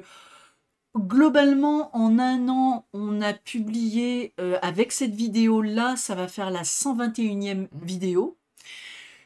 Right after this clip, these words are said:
Speaker 1: Quelque part, en un an, ça fait en moyenne, euh, un peu plus de deux vidéos par semaine. Donc, c'est pas mal parce que, à l'origine de la création, nous, on s'était dit qu'on partait déjà sur une vidéo par
Speaker 2: Oui,
Speaker 1: semaine.
Speaker 2: à peu près, ouais.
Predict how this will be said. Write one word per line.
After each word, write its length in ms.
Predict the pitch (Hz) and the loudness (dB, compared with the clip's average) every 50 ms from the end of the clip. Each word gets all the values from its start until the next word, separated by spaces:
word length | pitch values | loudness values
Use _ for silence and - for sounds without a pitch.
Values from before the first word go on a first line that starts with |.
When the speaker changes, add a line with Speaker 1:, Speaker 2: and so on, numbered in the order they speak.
| _ _ _ | _ _ _
Speaker 1:
Quelque 300 | - 254 233 226 - 269 | -2 0 0 0 -2 -2
part, 240 | - 285 294 285 | 0 0 0 0
en 140 | 285 254 226 | 2 2 2
un 160 | 233 233 226 | 2 2 2
an, 120 | 254 269 285 | 2 0 0
ça 140 | 277 - 226 | -2 -2 -4
fait 140 | - - | 0 0
en 100 | 233 226 | 2 2
moyenne, 540 | 220 220 226 226 214 233 240 247 240 226 220 | 4 4 4 4 4 2 0 2 2 2 2
euh, 180 | 208 196 196 196 - | 0 0 -4 -2 -2
un 100 | 220 220 | -2 0
peu 180 | 220 269 - | 0 -2 -2
plus 300 | - - - 302 277 226 | -2 -4 -6 -4 -4 -4
de 140 | 190 180 202 | -4 -4 -6
deux 220 | 180 170 165 247 | -6 -4 -2 -2
vidéos 440 | 262 226 247 233 202 220 214 220 233 | 0 0 -2 -2 -2 0 0 0 0
par 180 | 226 - 202 - | -2 -4 -6 -8
semaine. 500 | - - 185 170 147 147 185 214 262 - - _ _ | -4 -4 -4 -4 -4 -4 -4 -6 -8 -8 -10 _ _
Donc, 220 | 165 175 175 156 | -12 -10 -8 -8
c'est 220 | - - 190 175 - | -6 -6 -6 -6 -4
pas 120 | 208 190 | -2 -2
mal 280 | 190 208 254 330 330 330 | -2 -2 -2 -4 -4 -4
parce 260 | 277 226 214 - - | -4 -4 -4 -6 -10
que, 320 | - - 196 185 180 180 | -6 -4 -2 -2 0 0
à 80 | 185 175 | 0 0
l'origine 500 | 175 175 180 185 196 196 185 214 240 233 | 0 -2 -4 -4 -6 -6 -4 -2 -2 -2
de 80 | 214 202 | -2 -2
la 200 | 180 180 170 160 | -4 -4 -6 -8
création, 680 | - - 196 185 170 165 - - - 233 254 285 302 - - - - - - - _ - | -8 -8 -8 -8 -8 -8 -10 -8 -8 -6 -4 -4 -6 -8 -12 -20 -20 -20 -20 -20 _ -4
nous, 200 | 185 196 233 254 | 0 0 0 2
on 100 | 247 226 | 0 -2
s'était 400 | 226 - 226 202 - - 208 190 | -4 -4 -6 -6 -4 -4 -6 -6
dit 340 | 175 180 208 226 240 226 226 | -4 -4 -4 -2 -2 -4 -6
qu'on 260 | - 214 196 190 185 | -6 -6 -6 -6 -6
partait 380 | - 202 185 160 - - 196 185 | -6 -6 -8 -6 -4 -4 -4 -4
déjà 320 | 175 196 190 190 220 208 | -2 -4 -4 -4 -6 -6
sur 260 | 202 - 196 170 - _ | -6 -8 -10 -10 -6 _
une 160 | 233 220 202 190 | 0 0 0 -2
vidéo 400 | 185 190 175 185 185 180 180 175 | -6 -8 -2 0 2 2 2 2
par 140 | 185 165 | -2 -6
Speaker 2:
Oui, 40 | - | -6
Speaker 1:
semaine. 300 | - 165 160 160 170 214 | -6 -6 -4 -4 -2 -4
Speaker 2:
à 60 | 311 | -4
peu 100 | 330 - | -6 -8
près, 280 | - _ - - 107 107 | -14 _ -14 -14 -12 -12
ouais. 240 | 104 98 98 104 | -12 -12 -14 -16